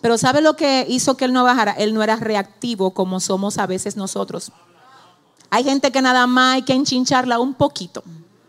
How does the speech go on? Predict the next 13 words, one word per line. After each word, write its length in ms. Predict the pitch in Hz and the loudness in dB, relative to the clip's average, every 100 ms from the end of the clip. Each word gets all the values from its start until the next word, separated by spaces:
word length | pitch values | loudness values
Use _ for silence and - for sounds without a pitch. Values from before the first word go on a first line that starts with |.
| _ - _ _ | _ -20 _ _
"Pero 180 | 302 285 | 2 4
tú 120 | 285 | 4
no 100 | 466 | 4
eres 160 | 523 539 | 4 4
tal 240 | 554 554 - | 4 4 2
cosa. 640 | 302 170 170 214 185 190 196 _ _ _ _ _ | 2 2 0 -2 -2 -4 -12 _ _ _ _ _
Pero 180 | 311 302 | 2 2
tú 140 | 320 330 | 2 2
puedes 200 | 330 320 | 2 2
hacer 200 | 302 277 | -2 0
tal 220 | 262 226 | 0 2
cosa, 260 | 262 294 | 2 2
demuéstralo". 920 | 339 277 240 262 349 427 403 233 196 | 0 2 2 0 -2 2 2 4 0